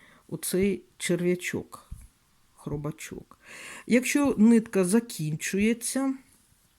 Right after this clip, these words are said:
ось я її, е, на черговому стібку завожу в рубець. Потім, коли я буду заправляти ни-, нитку наступну, я зроблю те саме.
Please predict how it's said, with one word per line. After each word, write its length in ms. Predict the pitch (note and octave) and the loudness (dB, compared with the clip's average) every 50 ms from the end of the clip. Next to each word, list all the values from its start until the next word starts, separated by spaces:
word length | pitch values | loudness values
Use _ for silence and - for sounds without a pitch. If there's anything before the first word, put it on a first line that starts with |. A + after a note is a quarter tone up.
| _ _ _ _ _ _ _ _ _ _ - - - - - | _ _ _ _ _ _ _ _ _ _ -20 -20 -20 -6 -2
ось 300 | G#3+ A#3 A#3+ - - - | 0 2 2 2 2 2
я 140 | F#3+ F3 F3 | 2 2 2
її, 400 | E3 D#3+ D#3 D3 C#3+ C3+ - - _ _ _ _ _ - E3+ | 2 0 0 -2 -4 -6 -6 -8 _ _ _ _ _ -12 -10
е, 340 | - - - - - D#3+ - _ _ _ - - - - - - - | -8 -8 -8 -8 -8 -10 -14 _ _ _ -20 -20 -20 -18 -18 -10 -4
на 240 | F3+ F#3+ F#3+ F#3 F#3 | -2 -2 0 0 -2
черговому 640 | - - G#3+ G3+ G3 F3 G3 G3 F3 E3+ E3+ E3 | 0 2 2 2 2 2 2 2 2 2 0 0
стібку 580 | E3+ - - - G3+ - - - - - C3+ C#3+ | -2 -2 -4 -6 -6 -6 -8 -14 -10 -6 -6 -4
завожу 640 | D3+ E3+ F#3+ G3+ G3+ G3 F#3 F3 D3+ E3+ D3+ C3+ C3 - - - - - - - - - - | -2 0 0 2 2 0 0 -2 -4 -6 -6 -8 -10 -14 -18 -20 -20 -20 -20 -20 -20 -10 -4
в 100 | - F3+ | 0 2
рубець. 760 | G#3 G3+ F#3 D3+ C3+ D3 C3 C#3+ D#3+ - - - - - - _ _ _ - - - - - - - - _ | 4 4 4 2 0 0 0 -2 -4 -6 -8 -12 -12 -14 -16 _ _ _ -20 -20 -20 -20 -20 -20 -20 -8 _
Потім, 400 | - A#3+ A#3 A3 A3+ F3+ D#3+ D#3 | 2 4 4 4 2 0 -2 -2
коли 280 | D#3+ - F#3 F#3+ G3+ F#3+ | 0 0 2 2 4 4
я 120 | F3+ F3 | 4 2
буду 300 | E3+ E3 D#3+ D#3 D#3 D#3+ | 2 0 -2 -2 0 0
заправляти 760 | D#3 E3 E3+ E3 - F3 E3+ E3+ E3 D3+ C#3+ D3 - E3 D3+ | 0 0 0 0 0 0 0 0 0 0 -2 -2 -2 -2 -2
ни-, 340 | D#3+ E3 D#3+ C#3+ A2+ - D#3+ | 0 -2 -2 -4 -4 -2 -2
нитку 640 | E3 F3 E3+ D#3+ D3 - - - - C#3 C#3 C3 - | 0 2 2 0 0 -4 -6 -8 -6 -6 -4 -4 -2
наступну, 1000 | - E3+ F3 D#3+ - - - - - D3 C#3 C#3 C#3 - - F3 G3+ A#3+ C4+ D4+ D#4 - - - - - - - - - | 0 0 0 0 0 -2 -4 -6 -4 -4 -4 -4 -6 -4 -2 0 2 2 2 0 -4 -14 -20 -20 -20 -20 -20 -18 -10 -4
я 260 | A#3 C#4+ F#4 G4 F4+ | 0 2 2 2 2
зроблю 440 | E4+ E4 E4 D#4+ C#4+ D#4+ D#4 E4 D#4 | 2 2 2 2 2 4 4 4 4
те 200 | D#4+ - D4+ D4 | 2 2 0 0
саме. 400 | D4 - - C4 B3 A3+ G3 | 0 2 2 2 2 2 2